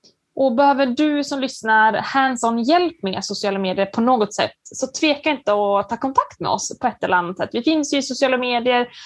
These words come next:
men du kan också nå oss via e-post på jenny snabel a digitalsnack punkt se eller cecilia snabel a digitalsnack punkt se eller hej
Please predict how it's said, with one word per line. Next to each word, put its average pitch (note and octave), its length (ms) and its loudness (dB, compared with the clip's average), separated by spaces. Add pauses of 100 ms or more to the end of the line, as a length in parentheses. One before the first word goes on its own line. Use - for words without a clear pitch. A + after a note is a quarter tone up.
(200)
men B3+ 100 -2
du B3 60 0
kan B3 120 4
också A#3+ 240 -2
nå A3+ 260 2
oss G#3 260 -2
via A3 160 0
e-post A#3 560 -2
på F#3+ 220 2
jenny G3+ 320 0
snabel F#3+ 360 -2
a F3+ 80 0
digitalsnack F3 540 -6
punkt F3+ 260 -2
se - 240 0
eller C#4 220 2
cecilia G#3 600 0
snabel A3+ 420 2
a C4 80 4
digitalsnack A3 640 -2
punkt G3+ 200 -4 (220)
se - 340 -4
eller F#3 240 2
hej D4 540 2